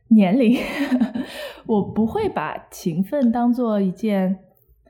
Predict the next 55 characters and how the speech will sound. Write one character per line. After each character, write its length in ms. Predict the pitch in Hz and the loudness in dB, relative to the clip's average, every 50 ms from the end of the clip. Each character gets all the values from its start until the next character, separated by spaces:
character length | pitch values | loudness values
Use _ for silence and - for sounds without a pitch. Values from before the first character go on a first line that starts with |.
| _ _ _ _ - - - _ _ _ _ _ _ _ _ _ _ | _ _ _ _ -20 -20 -20 _ _ _ _ _ _ _ _ _ _
就 100 | - 247 | -6 -6
是 400 | 240 240 247 226 226 214 - - - _ _ _ _ _ _ _ _ _ - | -4 -2 0 -2 -2 -2 -6 -10 -20 _ _ _ _ _ _ _ _ _ -4
一 100 | - 240 | -2 -2
件 160 | 233 320 320 | 0 0 -2
事 160 | 320 - 453 | -2 -2 -4
情 160 | 440 - 254 226 | 0 2 2 2
要 160 | 277 302 320 | 2 2 0
求 160 | - 285 285 | -2 -2 -4
自 160 | 277 285 320 - | -2 -4 -8 -8
己， 280 | - - - 175 - - 123 - - - | -10 -14 -18 -18 -14 -12 -12 -12 -10 -6
而 100 | 220 262 | -4 -2
且 80 | 262 302 | 0 0
我 140 | 277 302 | 0 0
也 80 | 311 247 | 0 -2
不 140 | - 226 220 | -2 -4 -6
觉 180 | - 208 180 | -4 -4 -4
得 140 | - 202 202 | -2 -2 -2
这 120 | - 240 220 | -2 -2 -2
是 120 | 208 226 | 0 0
一 80 | 208 202 | -2 0
件 180 | - 226 220 | 0 0 0
很 180 | 208 - 190 - - | 0 -2 -4 -6 -4
重 220 | - 302 320 294 | -4 -2 0 0
要 120 | 247 202 - | 0 0 -2
的 120 | - 190 | -4 -8
事 180 | 180 - - 151 | -10 -10 -10 -12
情。 380 | - - - - - - - _ _ _ _ _ _ _ _ _ _ _ _ _ _ _ _ | -12 -10 -10 -10 -10 -10 -14 _ _ _ _ _ _ _ _ _ _ _ _ _ _ _ _
因 100 | - 285 | -8 -4
为 60 | 349 349 | -2 0
我 200 | 302 240 - 147 | 2 2 2 0
回 260 | - - 202 233 302 | 0 0 0 0 0
想 520 | 311 - 240 190 156 135 127 - - - _ _ _ _ _ _ _ _ - - _ | -2 -2 -2 -2 -2 -4 -8 -10 -14 -20 _ _ _ _ _ _ _ _ -20 -16 _
我 180 | - 220 214 196 | -2 0 0 0
曾 220 | - - 208 185 | 0 0 2 4
经 180 | 202 226 240 226 | 4 4 4 4
创 260 | 233 - 262 240 240 | 2 0 0 0 2
业 140 | 269 294 285 | 2 2 2
的 120 | 240 208 | 0 0
时 140 | 202 - 202 | 0 -2 -4
候， 240 | 175 170 180 165 151 | -4 -2 -2 -2 -2
就 140 | - 180 190 | -2 0 2
是 120 | 208 214 | 2 2
做， 160 | 208 - 226 - - _ _ _ - | 0 -2 -6 -8 -8 _ _ _ -6
做 220 | - 277 247 220 | -2 0 0 0
第 180 | 214 220 - 277 | 0 0 -2 -2
一 80 | 285 285 | 0 0
个 100 | 254 208 | 0 0
公 160 | 202 196 208 | 2 2 2
司 160 | 208 - 214 | 2 0 -2
做 140 | 190 220 202 | -2 0 -2
的 100 | 196 202 | 0 0
乱 180 | 254 330 359 294 | 0 0 0 0
七 100 | 247 202 | -2 -4
八 140 | 170 143 147 | -4 -6 -6
糟， 300 | - 156 - - - | -6 -8 -8 -8 -12